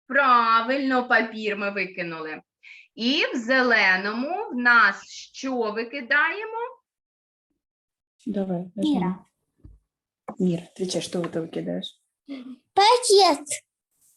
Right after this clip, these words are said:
Speaker 2: Пластик. Ну.
Speaker 4: Бутылку от кофе.
Speaker 1: Ну, це банка, так? А банка в нас із чого? З якого матеріалу?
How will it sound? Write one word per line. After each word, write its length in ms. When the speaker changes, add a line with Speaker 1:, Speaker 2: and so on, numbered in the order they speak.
Speaker 2:
Пластик. 540
Ну. 340
Speaker 4:
Бутылку 1160
от 240
кофе. 580
Speaker 1:
Ну, 140
це 180
банка, 680
так? 380
А 100
банка 440
в 80
нас 260
із 300
чого? 460
З 100
якого 440
матеріалу? 840